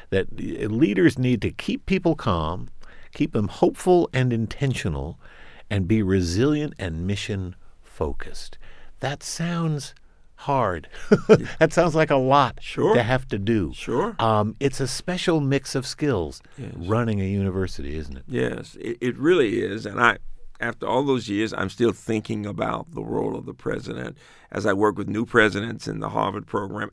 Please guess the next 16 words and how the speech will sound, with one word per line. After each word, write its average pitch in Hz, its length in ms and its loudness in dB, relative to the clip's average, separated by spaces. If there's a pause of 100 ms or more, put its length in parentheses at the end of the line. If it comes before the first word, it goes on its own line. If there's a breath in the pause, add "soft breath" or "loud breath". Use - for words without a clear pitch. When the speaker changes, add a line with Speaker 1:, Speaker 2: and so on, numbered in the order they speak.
Speaker 2:
and 117 220 2
with 110 160 -2
others 113 580 -2
around 113 360 -10
the 117 60 -14
country 113 340 -12
again. 117 280 -8 (300 loud breath)
And 127 140 -6
what 190 160 4
I 240 80 6
would 226 140 0
say 147 200 6
is 113 160 2
this. 107 260 -2
Number 127 200 4
one, 123 400 6